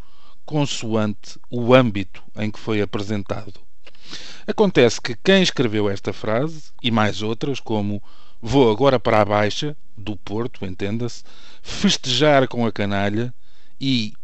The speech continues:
"Thank you, Jesus", é um deputado da Nação, vice-presidente do grupo parlamentar do P S D, candidato à presidência da Câmara Municipal de Vila Nova de Gaia,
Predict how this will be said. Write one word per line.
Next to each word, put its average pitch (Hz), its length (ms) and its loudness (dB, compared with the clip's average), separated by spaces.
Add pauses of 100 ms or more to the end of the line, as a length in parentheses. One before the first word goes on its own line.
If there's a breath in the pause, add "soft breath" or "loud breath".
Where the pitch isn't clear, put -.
(260)
"Thank 160 380 2
you, 92 240 -4 (180)
Jesus", 104 800 -4 (680 soft breath)
é 208 80 0
um 202 140 4
deputado 117 520 2
da 127 140 2
Nação, 117 560 0 (500 soft breath)
vice-presidente 123 880 0
do 101 120 -6
grupo 127 360 -4
parlamentar 104 680 0
do 98 120 -4
P 98 200 -2
S 95 200 -6
D, 104 300 -2 (520 soft breath)
candidato 123 680 6
à 107 100 4
presidência 104 640 -2
da 98 140 -2
Câmara 127 360 4
Municipal 110 560 -2
de 101 80 -4
Vila 117 200 0
Nova 110 260 0
de 98 80 -4
Gaia, 110 440 0